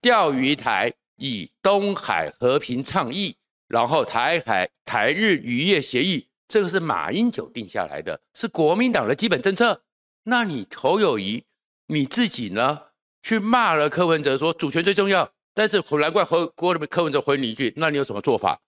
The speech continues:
你的做法，国民党的做法，不就是柯文哲的吗？但是柯文哲这样子，对于国家主权的责任感已经失分了。然后另外一个呢，吃饱没事干，去骂葛莱仪，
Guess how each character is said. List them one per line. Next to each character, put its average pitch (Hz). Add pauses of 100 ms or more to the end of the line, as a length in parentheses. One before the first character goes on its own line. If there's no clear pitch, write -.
(300)
你 143
的 190
做 233
法， 113
国 147
民 202
党 175
的 -
做 180
法， 110 (260)
不 -
就 180
是 156
柯 170
文 123
哲 113
的 95
吗？ 95 (180)
但 196
是 208
柯 208
文 180
哲 156
这 -
样 156
子， 120 (220)
对 180
于 175
国 143
家 180
主 101
权 104
的 127
责 131
任 190
感 95 (240)
已 104
经 127
失 143
分 139
了。 101 (260)
然 156
后 202
另 240
外 214
一 202
个 175
呢， 156 (320)
吃 -
饱 143
没 90
事 -
干， 190 (360)
去 220
骂 170
葛 117
莱 92
仪， 135